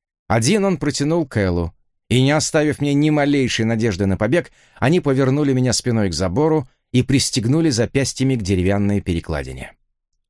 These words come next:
В общем, ничего особенного. Даже неудобства я не испытывал, так как перекладина была почти на уровне моего пояса. Просто профессиональная работа,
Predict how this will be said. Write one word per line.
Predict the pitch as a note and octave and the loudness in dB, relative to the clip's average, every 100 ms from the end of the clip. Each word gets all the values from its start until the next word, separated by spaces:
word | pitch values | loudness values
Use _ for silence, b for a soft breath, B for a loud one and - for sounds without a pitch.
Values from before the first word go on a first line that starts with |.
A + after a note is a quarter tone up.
| _ | _
В | - | -2
общем, | D3 - D3+ D3+ C#3 _ _ _ - | 0 0 0 -2 -4 _ _ _ -2
ничего | G2 - F#2+ | -2 0 0
особенного. | F#2 - E2 B1+ B1+ - - _ _ _ _ - | 0 -4 -6 -10 -14 -20 -20 _ _ _ _ -2
Даже | C3 A#2 C3+ | 0 2 2
неудобства | C3+ C3 C3 - - | 2 0 -2 -4 -4
я | F#2 E2+ | -2 0
не | F2 | 0
испытывал, | F#2 - G#2 F2 E2 b b b | 0 -2 -4 -4 -6 b b b
так | B2+ | -4
как | - B2+ - | -2 -6 -2
перекладина | B2 A2+ B2+ D3+ C3 B2+ | -2 0 0 0 0 0
была | A#2+ A#2+ | 0 0
почти | A2+ A2 - E3 | -2 -4 -2 -2
на | B2 | 0
уровне | A#2 B2 A2 G2+ | 0 0 0 0
моего | F#2 F2 D#2 | 2 0 -2
пояса. | D#2 D2+ C2+ - - _ _ _ _ _ - | -6 -10 -6 -6 -6 _ _ _ _ _ 0
Просто | D#3+ D#3 - C#3 - | 0 0 0 -2 -2
профессиональная | A2+ - C#3+ D#3 D3 C#3 | -4 -2 0 0 0 0
работа, | C3 C3+ C3 - | 0 0 -4 -6